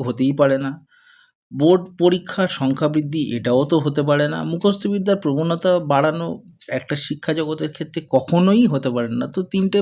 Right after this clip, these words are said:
বাদ দিলে মোটামুটি যেটা দাঁড়ায়, অপশন সি সঠিক অ্যান্সার, যেটা হচ্ছে সাক্ষরতা বা গণ-, দক্ষতা বাড়ানো, ফাউন্ডেশন বিল্ড করা, সোজা কথায়।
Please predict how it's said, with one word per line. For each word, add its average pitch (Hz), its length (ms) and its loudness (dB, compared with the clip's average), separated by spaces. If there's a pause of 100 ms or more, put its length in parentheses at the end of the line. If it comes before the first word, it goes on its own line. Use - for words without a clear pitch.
(120)
বাদ 160 240 4
দিলে 196 160 2 (120)
মোটামুটি 170 480 -2
যেটা 175 220 -2
দাঁড়ায়, 180 260 -4 (160)
অপশন 151 260 -6 (140)
সি 156 140 -4 (240)
সঠিক 123 320 2
অ্যান্সার, 113 280 -8 (560)
যেটা 147 200 0
হচ্ছে 170 180 -2 (120)
সাক্ষরতা 175 600 -2
বা 208 60 -2 (140)
গণ-, 139 360 -2 (320)
দক্ষতা 156 360 -2 (120)
বাড়ানো, 110 360 -4 (300)
ফাউন্ডেশন 180 520 2 (120)
বিল্ড 143 180 2 (100)
করা, 107 180 -6 (160)
সোজা 131 280 2
কথায়। 117 260 -10